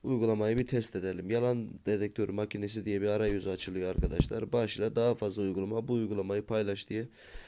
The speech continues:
Aşağıda da Forex'in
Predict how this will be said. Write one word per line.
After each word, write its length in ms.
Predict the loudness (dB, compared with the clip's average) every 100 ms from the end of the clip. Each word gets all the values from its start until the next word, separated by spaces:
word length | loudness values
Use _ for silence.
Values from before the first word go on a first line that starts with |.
| -20 -20 -6
Aşağıda 520 | -2 0 2 0 2
da 260 | 2 2 0 -8 _ _ -20
Forex'in 800 | -2 0 2 0 -4 -4 -6